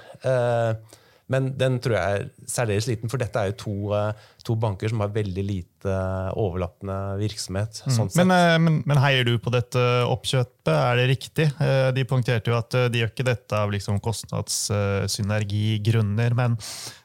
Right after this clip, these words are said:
Speaker 2: det å kunne få, eh, kontroll på hele distribusjonsnettet i sør og, og skape vekt, eh, vekst,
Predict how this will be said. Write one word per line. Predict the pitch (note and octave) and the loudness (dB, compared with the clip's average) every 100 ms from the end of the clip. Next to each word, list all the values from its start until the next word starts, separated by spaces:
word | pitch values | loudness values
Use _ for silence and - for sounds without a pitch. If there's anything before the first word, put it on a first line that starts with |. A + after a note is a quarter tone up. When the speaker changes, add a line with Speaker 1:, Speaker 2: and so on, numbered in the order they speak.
| - | 0
Speaker 2:
det | A#2+ | 2
å | G#2+ | 2
kunne | A2 A2 | 0 0
få, | - - G#2 G#2+ A#2 G#2+ _ - | -2 -2 0 2 0 -2 _ -4
eh, | A2 A2 A2+ A#2 A2+ | -2 -2 -4 -4 -4
kontroll | A2+ A#2 A2 A2 G#2 | -4 -2 -2 -2 -2
på | B2 | 2
hele | A#2+ B2 G2+ G2 | 2 4 2 -2
distribusjonsnettet | G#2+ - A2+ A2 A2+ G2 G#2+ G#2 G2 A#2 | -2 -4 -4 -2 -2 -2 -2 -4 -4 -4
i | |
sør | - G#2+ G#2 G#2+ G#2+ | -2 0 0 0 0
og, | G#2 G2+ G2 - | 0 -2 -4 -4
og | C3 | -4
skape | - A2+ - A2+ | 0 0 -2 -4
vekt, | G2+ - - - | -6 -8 -16 -6
eh, | B2 A2 G#2+ G#2+ | -2 0 0 0
vekst, | G#2+ - - - | -2 -4 -4 -6